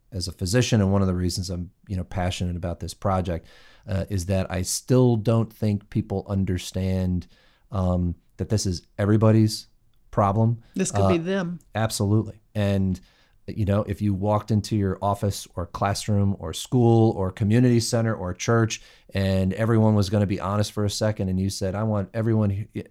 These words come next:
Speaker 1: anyone who's been impacted by this problem, raise your hand," I think people would be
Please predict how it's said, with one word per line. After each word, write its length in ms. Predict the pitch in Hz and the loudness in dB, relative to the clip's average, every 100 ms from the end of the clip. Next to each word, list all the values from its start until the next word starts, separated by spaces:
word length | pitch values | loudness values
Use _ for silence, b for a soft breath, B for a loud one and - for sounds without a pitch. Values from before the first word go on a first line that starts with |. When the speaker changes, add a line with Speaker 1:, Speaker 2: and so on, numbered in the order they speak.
| _ b - | _ b 2
Speaker 1:
anyone 300 | 135 139 135 | 6 8 8
who's 160 | 127 | 8
been 140 | 117 110 | 6 2
impacted 540 | 120 117 117 110 98 | 2 4 2 2 0
by 160 | 107 101 | 0 0
this 160 | 101 | -2
problem, 480 | - 107 101 104 98 | 0 0 2 2 0
raise 240 | 95 98 | 0 -2
your 120 | 95 95 | -2 -2
hand," 360 | 98 101 104 b b b b b _ | 0 0 -2 b b b b b _
I 140 | 107 | -2
think 400 | 101 - 101 - | 0 0 0 0
people 320 | - 104 98 92 | -2 -2 0 -2
would 220 | 90 85 | -2 -2
be 560 | 92 92 90 90 87 | -2 0 -2 -2 -6